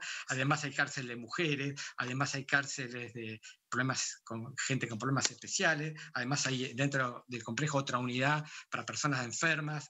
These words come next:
eh, eh, personas eh, es muy, muy, muy grande el lugar. Además teníamos la competencia increíble de,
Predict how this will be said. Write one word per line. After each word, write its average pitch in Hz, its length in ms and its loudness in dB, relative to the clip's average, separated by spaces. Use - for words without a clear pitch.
eh, 123 300 -8
eh, 120 140 2
personas 131 480 2
eh, 143 240 2
es 160 80 4
muy, 208 160 6
muy, 180 280 4
muy 185 280 6
grande 131 260 4
el 117 60 -2
lugar. 113 280 -2
Además 151 300 4
teníamos 147 420 2
la 127 120 -4
competencia 139 760 0
increíble 135 600 2
de, 107 300 -4